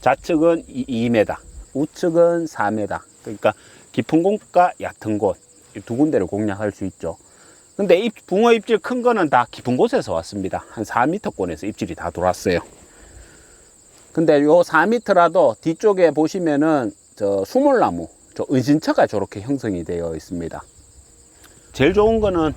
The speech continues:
갈수기 때 한번 오셔서 포인트 한번 싹 둘러보고 지형지물이나 요런 거 사진 좀 찍어 놓으셨다가,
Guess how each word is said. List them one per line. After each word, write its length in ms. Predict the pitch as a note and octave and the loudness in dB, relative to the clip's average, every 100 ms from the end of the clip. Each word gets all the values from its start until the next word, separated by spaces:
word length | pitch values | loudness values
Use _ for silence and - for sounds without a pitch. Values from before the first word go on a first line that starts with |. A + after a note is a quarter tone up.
| - - - | -8 -18 -2
갈수기 480 | D3 F#3 C4+ A3+ G#3 | 0 0 -2 -2 -2
때 440 | - D#3+ D3 C#3+ C3+ | 2 4 4 4 2
한번 360 | B2+ C3+ D3+ D3 | 0 0 2 2
오셔서 800 | B2+ D#3+ G3+ D3+ G#2+ A2+ A2 - - - - - - - - - | 0 -2 -2 2 4 4 2 -2 -12 -20 -20 -18 -18 -18 -20 -2
포인트 340 | D#3 F3+ F#3 | 0 0 0
한번 380 | D#3 B2+ B2+ C#3+ | 2 2 2 0
싹 440 | C#3 A#2+ B2 B2 - | 0 2 4 4 2
둘러보고 540 | F3+ D#3 C#3 D#3 C3 | 0 0 2 2 0
지형지물이나 1000 | - D3 E3 E3+ D3+ D#3 E3 D#3+ C#3+ A#2 | 2 4 4 4 2 0 2 0 2 2
요런 260 | A#2 C3+ D#3 | 4 4 2
거 60 | |
사진 300 | C#3 C3 C3+ C#3 | 0 0 -2 -2
좀 160 | C#3 | -4
찍어 280 | C3+ A3 F#3 | -4 -2 -2
놓으셨다가, 760 | E3 F#3 D3 - - A2 C3+ | 0 -2 -4 -8 -6 -2 -2